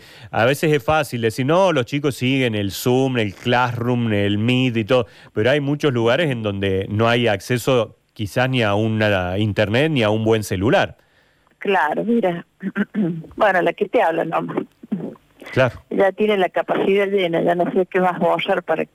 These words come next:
Speaker 2: para, porque entran las actividades de ellos, que tengo que, que hacer la, la semblanza y anotar en las tarjetitas cuando van entregando las actividades, porque le vamos dando por semana los P D F, ¿viste?
Speaker 1: Sí, sí.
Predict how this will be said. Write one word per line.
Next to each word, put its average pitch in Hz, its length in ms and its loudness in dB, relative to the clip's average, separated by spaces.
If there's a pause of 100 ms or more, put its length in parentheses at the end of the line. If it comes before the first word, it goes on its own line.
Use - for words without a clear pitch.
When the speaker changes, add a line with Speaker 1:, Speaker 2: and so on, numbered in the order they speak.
Speaker 2:
para, 147 200 0
porque 160 360 0
entran 165 340 -2
las 151 120 0
actividades 156 520 0
de 180 160 2
ellos, 185 180 0 (100)
que - 80 -12
tengo 156 300 0
que, 151 400 -4 (840)
que - 260 2
hacer 151 500 0
la, 151 440 0 (960)
la 151 240 2
semblanza 160 800 0
y 165 80 4
anotar 156 500 0
en 151 100 -2
las 165 100 -6
tarjetitas - 680 -2
cuando 151 240 2
van 151 140 2
entregando 156 600 0
las 147 140 -4
actividades, 160 840 2
porque - 220 -10
le 143 100 2
vamos 147 180 0
dando 151 260 0
por 147 260 -2
semana 147 380 2
los - 120 -6
P 95 140 0
D 170 200 2
F, - 240 -2
¿viste? 262 480 -2
Speaker 1:
Sí, 107 220 -4
sí. 101 220 -6